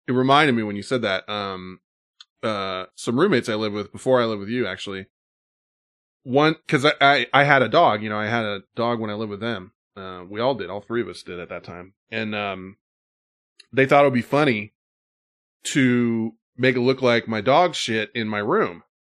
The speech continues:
And so they put fake dog <laughs> shit on my floor. And I immediately picked it up with, like, toilet paper and flushed it down the toilet and fucked up our <laughs> toilet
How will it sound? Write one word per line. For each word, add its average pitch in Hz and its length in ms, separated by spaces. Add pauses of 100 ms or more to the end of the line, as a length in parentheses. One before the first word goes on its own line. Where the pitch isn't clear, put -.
(240)
And 113 140
so 131 140
they 113 160 (160)
put 139 240
fake 143 300
dog 175 240
<laughs> - 0
shit 110 300 (480)
on 135 140
my 123 140
floor. 180 560 (1160)
And 147 100
I 220 100
immediately 190 440
picked 202 280
it 143 60
up 180 320
with, 135 220
like, 127 180
toilet 220 300
paper 131 280
and 127 240
flushed 202 300
it 170 80
down 175 160
the 139 80
toilet 196 440
and 113 120
fucked - 320
up 170 140
our 143 100
<laughs> - 0
toilet - 640